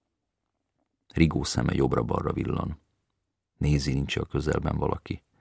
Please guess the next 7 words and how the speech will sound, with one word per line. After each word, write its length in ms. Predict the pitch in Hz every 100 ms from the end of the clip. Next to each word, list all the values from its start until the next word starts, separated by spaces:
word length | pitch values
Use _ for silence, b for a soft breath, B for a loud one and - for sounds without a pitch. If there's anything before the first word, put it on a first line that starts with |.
| B B B B B B B B B _ _
Ez, 220 | 78 76
kérem 380 | - - 71 71
szépen, 460 | - 71 - 76 76
az 160 | 76 -
én 360 | 71 67 67
legnagyobb 560 | 76 73 76 - - -
tragédiám. 760 | - - - - - - -